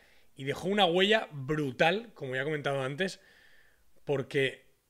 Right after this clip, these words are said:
fue capaz de anotar cuarenta y siete goles en cuarenta y nueve partidos disputados.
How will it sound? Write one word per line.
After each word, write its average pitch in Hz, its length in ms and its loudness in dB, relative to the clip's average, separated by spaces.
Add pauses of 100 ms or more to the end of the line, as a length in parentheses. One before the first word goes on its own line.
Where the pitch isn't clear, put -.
(220)
fue 165 180 -2
capaz 190 240 2
de 180 100 2
anotar 175 420 -2
cuarenta 165 480 2
y 151 40 -6
siete 208 360 0
goles 190 500 0
en 151 180 -10
cuarenta 147 560 0
y 139 40 -2
nueve 190 300 0
partidos 143 520 -4
disputados. 127 640 -8